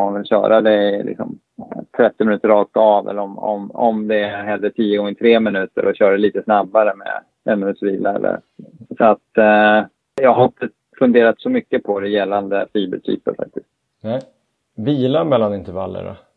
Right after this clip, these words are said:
Speaker 2: Hur tänker du kring
Speaker 1: Ja.
Speaker 2: det? När använder du olika? Om du är så här ståvila, gåvila, flytvila?
Speaker 1: Ja, nej, men jag varierar rätt friskt där. Eh, <laughs> ja, men generellt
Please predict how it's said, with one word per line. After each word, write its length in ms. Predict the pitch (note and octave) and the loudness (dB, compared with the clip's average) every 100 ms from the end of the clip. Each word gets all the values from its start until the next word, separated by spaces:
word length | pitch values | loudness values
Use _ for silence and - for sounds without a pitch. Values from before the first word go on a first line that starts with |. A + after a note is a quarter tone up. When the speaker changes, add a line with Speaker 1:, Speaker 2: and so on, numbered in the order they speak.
| _ - | _ -10
Speaker 2:
Hur 80 | A#2+ | -10
tänker 380 | A2+ A2+ A2 G#2+ | -6 -6 -6 -6
du 60 | |
kring 100 | G#2 | 0
Speaker 1:
Ja. 160 | A2+ B2+ | 2 2
Speaker 2:
det? 360 | A#2+ A2 F#2+ F2+ F2+ | 2 -4 -6 -10 -14
När 260 | G2 G#2 G#2+ | -10 -8 -6
använder 320 | G#2 G2+ G#2 | -6 -6 -6
du 60 | |
olika? 500 | G2+ G2 G#2+ - G2+ | -6 -6 -10 -10 -14
Om 140 | F#2 F2+ | -12 -12
du 140 | F#2+ | -14
är 40 | F2 | -14
så 120 | F#2+ | -16
här 80 | F2 | -18
ståvila, 680 | - G#2+ G2+ G2 G2+ G2 F#2 | -10 -6 -4 -6 -6 -8 -8
gåvila, 600 | G2+ G2 G2 F#2+ F#2+ F#2+ _ _ _ | -8 -8 -8 -10 -12 -16 _ _ _
flytvila? 800 | _ A2+ A2 A2 G#2+ G#2 G2+ F#2+ - _ _ _ | _ -2 -2 -4 -6 -4 -6 -8 -16 _ _ _
Speaker 1:
Ja, 160 | A2 A#2 | 0 2
nej, 140 | A#2 | 2
men 100 | A#2 | 0
jag 180 | B2+ D3 | 0 2
varierar 420 | D3 C#3 B2 C3+ | 2 4 2 2
rätt 160 | A2 - | 0 -2
friskt 280 | B2 - _ | -6 -6 _
där. 240 | - - - - | -8 -8 -10 -6
Eh, 240 | A#2 A#2 A2+ F3+ | -2 -2 -2 -2
<laughs> 280 | D#3+ - D3 _ - - - | -2 -2 -8 _ -20 -20 -6
ja, 100 | B2+ | -4
men 100 | A#2+ | 0
generellt 540 | C#3+ C3+ C3 D3 D#3 | 0 2 2 2 0